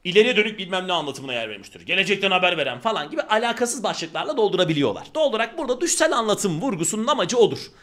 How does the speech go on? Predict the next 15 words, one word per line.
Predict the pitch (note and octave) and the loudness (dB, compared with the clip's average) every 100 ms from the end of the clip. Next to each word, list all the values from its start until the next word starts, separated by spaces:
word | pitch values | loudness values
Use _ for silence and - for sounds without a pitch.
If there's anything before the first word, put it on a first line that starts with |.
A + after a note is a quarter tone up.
| - | -12
Ha, | - C#4+ A3+ | 2 4 6
olamaz | F3 C#4+ D#4 F3+ | 6 6 6 4
mı | C#3+ | 2
cevap? | F3 - | -2 0
Olabilir | F#3 F#3 E3+ F#3+ | 2 4 4 0
tabii | D#3 F#2+ | -2 -6
ki. | - A#3 - | -4 -4 0
Ama | A3+ G#3 | 0 0
tekrar | C#4+ C4 A3 | 0 2 0
tekrar | G#3 E3 D3 | 0 0 2
vurguluyorum. | F3+ D#3+ C#3 D#3+ G#4 | 2 0 2 2 2
Bu | |
biraz | G4+ D4 A3+ | 2 4 4
daha | B3+ | 4
böyle | A#3 G#3+ B3 | 6 6 6